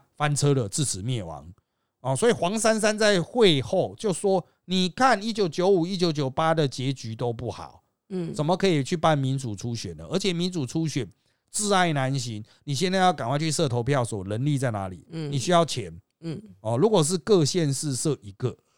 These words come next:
Speaker 1: 哦，说各县市连台北市都只设一个哦，这样就要两千万。
Speaker 2: 哇。
Speaker 1: 哦，就各县市嘛，金门、马祖各设一个这样子。
Speaker 2: 哇，那花，要花好几，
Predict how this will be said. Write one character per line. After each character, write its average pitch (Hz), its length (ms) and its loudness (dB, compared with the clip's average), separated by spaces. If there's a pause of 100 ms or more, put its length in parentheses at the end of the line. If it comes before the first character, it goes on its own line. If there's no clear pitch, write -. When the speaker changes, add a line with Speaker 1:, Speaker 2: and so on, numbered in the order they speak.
(200)
Speaker 1:
哦， 95 280 -4
说 214 100 -4
各 247 160 0
县 269 140 4
市 247 80 2
连 208 160 4
台 196 160 0
北 196 100 4
市 156 120 0
都 180 120 2
只 143 140 -2
设 147 220 2
一 131 60 -2
个 127 160 -4
哦， 95 200 -4
这 - 100 -4
样 165 120 0
就 156 100 0
要 147 80 4
两 104 220 -4
千 101 280 -8
万。 110 220 -4 (400)
Speaker 2:
哇。 185 460 -4 (240)
Speaker 1:
哦， 107 220 -4
就 151 80 -2
各 147 180 2
县 135 180 0
市 123 100 -4
嘛， 110 140 -4
金 139 140 -6
门、 139 100 0
马 117 160 -2
祖 107 120 -8
各 107 140 -6
设 110 160 -4
一 98 100 -6
个 95 160 -8
这 95 80 -10
样 92 160 -8
子。 190 120 -14
Speaker 2:
哇， 175 140 -10
那 190 80 -10
花， 208 260 -2
要 254 120 -4
花 220 220 0
好 180 100 -2
几， - 200 -18